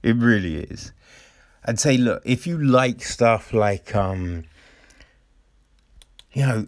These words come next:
um, I'd say, like, Twin Peaks, uh, you know, um,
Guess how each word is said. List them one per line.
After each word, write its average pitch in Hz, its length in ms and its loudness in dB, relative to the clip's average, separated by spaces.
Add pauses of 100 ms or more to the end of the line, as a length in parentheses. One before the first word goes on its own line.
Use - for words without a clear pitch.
um, 113 600 2
I'd - 120 -8
say, 175 180 -2
like, 135 320 -6
Twin 127 360 2
Peaks, - 880 -4 (1040)
uh, 107 560 2 (300)
you 131 180 -4
know, 104 300 -4 (160)
um, 95 600 -6